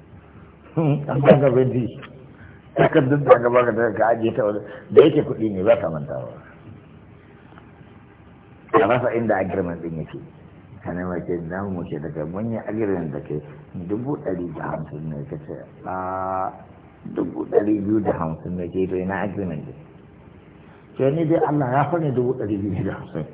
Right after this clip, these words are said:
Shi ce, a, magana Allah zai ni dai dubu ɗari dubu kai daga yau.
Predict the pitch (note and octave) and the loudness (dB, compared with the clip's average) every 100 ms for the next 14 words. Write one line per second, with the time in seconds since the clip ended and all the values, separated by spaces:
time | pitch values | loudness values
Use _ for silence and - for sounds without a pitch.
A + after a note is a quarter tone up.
0 | - - - - - - - - - - | -18 -20 -20 -20 -20 -20 -20 -20 -10 -2
1 | C4 F3+ - - - - F#3 F#3 F#3+ G3+ | 0 0 -2 -2 0 2 2 4 4 2
2 | F#3+ F#3+ F#3+ F#3+ A#3 D4 A#3 C4 A#3 G3 | 4 4 4 0 0 0 0 -2 -4 -6
3 | G#3+ G#3+ F3+ D3+ D#3 D3 C#3 A#2+ A2+ G#2 | -6 0 2 2 2 2 2 0 0 0
4 | F#2 | 0